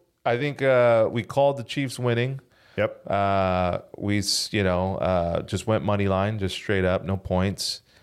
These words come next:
Speaker 1: Uh, I put a hundred bucks on the game, won a hundred.
Speaker 2: I did say they were gonna win in the three-ish range, and they won by three.
Speaker 1: Yeah, I think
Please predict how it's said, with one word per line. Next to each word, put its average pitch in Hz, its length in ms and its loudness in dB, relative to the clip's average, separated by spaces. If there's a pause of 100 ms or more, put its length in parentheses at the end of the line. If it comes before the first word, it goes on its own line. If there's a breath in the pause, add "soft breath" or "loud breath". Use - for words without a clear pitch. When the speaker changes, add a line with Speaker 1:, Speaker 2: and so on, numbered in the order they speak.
(260 soft breath)
Speaker 1:
Uh, 85 380 0
I 95 40 2
put 180 140 2
a 151 40 4
hundred 123 180 0
bucks 98 240 -2
on 95 60 -6
the 92 60 -6
game, 120 460 -4 (760)
won 98 160 0
a 95 60 0
hundred. 127 400 -2 (340)
Speaker 2:
I 104 140 -2
did 123 240 0
say 120 220 2
they 117 120 2
were 110 120 0
gonna 110 180 -2
win 110 300 0
in 104 80 0
the 98 100 0
three-ish 104 560 -2
range, 90 340 -4
and 90 80 -4
they 90 40 -2
won 87 180 -2
by 80 120 -2
three. 90 320 -4 (100)
Speaker 1:
Yeah, 120 360 0 (240)
I 98 120 -2
think 135 280 -4